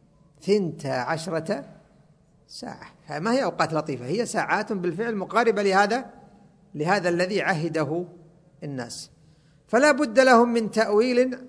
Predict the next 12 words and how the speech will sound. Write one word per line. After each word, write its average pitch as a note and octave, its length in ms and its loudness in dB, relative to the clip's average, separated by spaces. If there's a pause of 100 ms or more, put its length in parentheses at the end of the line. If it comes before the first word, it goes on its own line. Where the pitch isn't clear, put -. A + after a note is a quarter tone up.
(140)
على F#3+ 160 2
هذا F3+ 360 2
التقدير. D3+ 840 -6 (480)
إذن B3+ 400 0 (800)
قول C#4+ 220 2
المالكية G3+ 680 -2
هنا C3 380 -12 (2250)
أنهم F#3+ 300 -2
حملوا A3 380 0
الساعة C#3+ 680 -6 (320)
على D3+ 280 -4
هذا، B2+ 540 -10